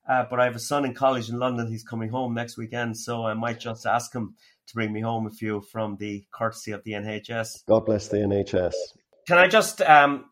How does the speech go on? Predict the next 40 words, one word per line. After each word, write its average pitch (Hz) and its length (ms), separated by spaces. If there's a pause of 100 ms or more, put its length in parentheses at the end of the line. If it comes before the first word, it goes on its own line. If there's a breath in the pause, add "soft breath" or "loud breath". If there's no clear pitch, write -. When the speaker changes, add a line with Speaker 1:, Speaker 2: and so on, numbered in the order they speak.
Speaker 1:
wrap 156 380
on 123 140
one 123 180
thing, 127 380
Chris, 127 300
if - 180
I 120 100
may? 117 480
Um, 107 380 (140)
here 139 280
in 131 140
Ireland 127 440
today, 113 380
we 104 180
got 110 260
the - 100 (180)
third 120 300
quarter 107 680 (320 soft breath)
employment 104 640
data. 101 500 (320)
Um, 95 300
and 107 100
I 101 60
think 120 200
it's 110 140
worth 120 240
mentioning, 107 640
not 110 220
in 117 100
any 110 160
great 104 320
detail, 107 480
but 101 100
in 107 140
the 104 80
year 123 320
to 113 140
the 95 100
third 113 380
quarter, 110 480